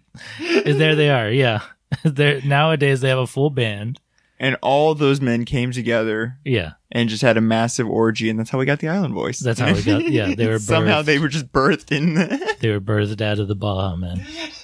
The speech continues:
Speaker 1: <laughs> We talk about the Baha Men and the Island Boys too much on this podcast.
Speaker 2: It's 'cause they're hilarious.
Speaker 1: Um, have you tried these other Baja
Speaker 2: I have
Speaker 1: flavors?
Speaker 2: not.
Speaker 1: You haven't?
Speaker 2: Have you?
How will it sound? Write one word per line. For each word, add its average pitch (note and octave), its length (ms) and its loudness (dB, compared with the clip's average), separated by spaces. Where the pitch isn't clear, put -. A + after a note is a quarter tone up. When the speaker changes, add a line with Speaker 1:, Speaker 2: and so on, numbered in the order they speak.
Speaker 1:
<laughs> D#4+ 100 -4
We D3+ 120 0
talk C3 320 0
about C#3 260 0
the B2 80 -2
Baha A#2 400 0
Men B2 200 -2
and A#2 120 -4
the A2+ 160 -6
Island G#2+ 400 -6
Boys A2 260 -4
too A#2+ 220 0
much A#2+ 300 -4
on G#2+ 100 -6
this A2 180 -2
podcast. - 800 -8
Speaker 2:
It's A#3 420 -4
'cause A2+ 140 4
they're A2 120 2
hilarious. A2 640 -4
Speaker 1:
Um, A#2 600 -4
have C#3 140 0
you D3+ 80 4
tried D3+ 280 2
these D3+ 180 0
other D3+ 480 0
Baja C#3 380 0
Speaker 2:
I D#3 60 -2
have D#3+ 100 -8
Speaker 1:
flavors? A2+ 380 2
Speaker 2:
not. G#2+ 340 -2
Speaker 1:
You C3 120 0
haven't? C3 300 0
Speaker 2:
Have A2+ 140 -4
you? A#2 240 -2